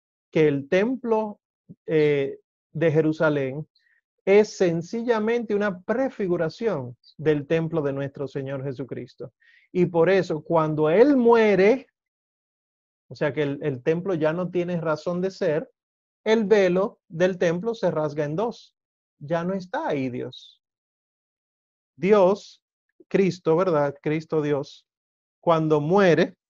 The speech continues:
como cualquier, eh, humano, porque Él es cien por ciento humano, se le separa el alma del cuerpo, el cuerpo entonces queda en el sepulcro, y el alma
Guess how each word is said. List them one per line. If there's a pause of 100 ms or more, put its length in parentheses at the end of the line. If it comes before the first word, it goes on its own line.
(420)
como
cualquier,
eh,
humano,
porque
Él
es
cien
por
ciento
humano, (380)
se
le
separa
el
alma
del
cuerpo, (400)
el
cuerpo
entonces
queda
en
el
sepulcro, (320)
y
el
alma